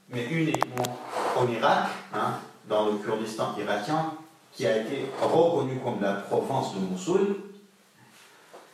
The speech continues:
Et dans la province de Mossoul, quatre-vingts pour cent de la population kurde a voté pour l'indépendance du Kurdistan.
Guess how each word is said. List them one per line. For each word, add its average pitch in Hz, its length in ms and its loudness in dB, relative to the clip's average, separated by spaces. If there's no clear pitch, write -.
Et - 140 4
dans 175 160 6
la - 140 6
province 131 440 0
de 127 60 -4
Mossoul, 160 640 0
quatre-vingts 185 1080 2
pour - 220 0
cent - 520 -2
de 123 100 -2
la 127 120 0
population 127 560 -2
kurde 175 300 0
a - 200 4
voté 180 560 0
pour 165 360 2
l'indépendance 107 720 -2
du 143 120 -4
Kurdistan. - 440 -8